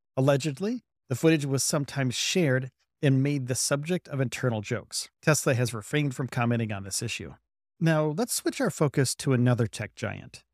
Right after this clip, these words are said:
Meta. In the recent venture Threads, a social media app bearing a very striking resemblance to Twitter, it seems unlikely to fill the shoes of its predecessor, though.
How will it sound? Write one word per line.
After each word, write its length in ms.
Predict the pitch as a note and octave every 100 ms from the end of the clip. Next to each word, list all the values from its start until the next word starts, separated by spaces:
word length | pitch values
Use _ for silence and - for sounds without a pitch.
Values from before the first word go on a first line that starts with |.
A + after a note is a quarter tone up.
| _ -
Meta. 540 | A2 B2 B2+ F2 - _ _ _
In 100 | B2
the 100 | A#2
recent 460 | A2+ E3+ - D4 G3
venture 500 | B2 B2+ B2+ B2+ A#2
Threads, 840 | - - - A2+ F#2+ D2 - - _
a 40 | -
social 360 | C3+ C#3 D#3+
media 300 | C#3 D#3 E3
app 220 | C#3 D3 - _ _ _
bearing 300 | E3 C4+ E4+
a 80 | D#4+
very 540 | A#3 G3 A3 G#3+ G#3+
striking 500 | G3+ - D#3+ D#3 D#3
resemblance 540 | D3 C3 C3 A#2+ A2+ G#2+
to 80 | A2+
Twitter, 460 | - D#3+ A2+ - _ _ _ -
it 100 | B2
seems 320 | C#3+ C#3+ C#3
unlikely 500 | D#3 C#3+ B2+ - D3
to 80 | D3
fill 240 | - A#2+
the 100 | B2+
shoes 420 | C3 - A2+ G#2
of 80 | A2+
its 120 | G#2+
predecessor, 640 | - D3 C#3 - G#2 - G#2+
though. 140 | F#2